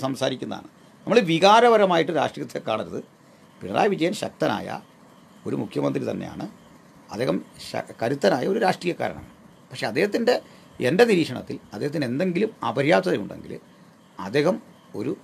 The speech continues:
സ്വന്തം നിലയിൽ മാത്രം കാര്യങ്ങൾ ചിന്തിച്ച് തീരുമാനിച്ച് തൻ്റെ വഴികളിലൂടെ മാത്രം പോകുന്ന തിരുത്താൻ മനസ്സില്ലാത്ത ഒരു, ഏഹ്, ഈഗോ അദ്ദേഹത്തെ ഭരിക്കുന്നു. അത് അദ്ദേഹത്തിൻ്റെ പരാജയമാണ്. ഇതാണ് എൻ്റെ നിരീക്ഷണം.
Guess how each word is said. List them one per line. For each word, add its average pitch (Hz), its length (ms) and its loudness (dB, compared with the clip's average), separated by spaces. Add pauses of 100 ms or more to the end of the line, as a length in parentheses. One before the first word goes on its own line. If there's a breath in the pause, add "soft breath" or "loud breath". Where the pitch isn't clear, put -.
(340)
സ്വന്തം 214 360 2
നിലയിൽ 147 240 2 (100)
മാത്രം 139 260 -6 (240)
കാര്യങ്ങൾ 101 400 -4 (800)
ചിന്തിച്ച് 127 440 -4
തീരുമാനിച്ച് 113 500 -4 (400)
തൻ്റെ 131 320 2
വഴികളിലൂടെ 151 460 4
മാത്രം 131 260 -2
പോകുന്ന 113 220 -6 (140)
തിരുത്താൻ 180 460 4
മനസ്സില്ലാത്ത 123 500 -2 (680 soft breath)
ഒരു, 254 120 4 (1000)
ഏഹ്, - 260 -6 (240)
ഈഗോ 190 200 6 (200)
അദ്ദേഹത്തെ 123 360 -4
ഭരിക്കുന്നു. 92 360 -12 (340)
അത് 110 120 -6 (140)
അദ്ദേഹത്തിൻ്റെ 127 460 -4
പരാജയമാണ്. 107 600 -4 (420)
ഇതാണ് 113 280 -2
എൻ്റെ 95 180 -4
നിരീക്ഷണം. - 340 -16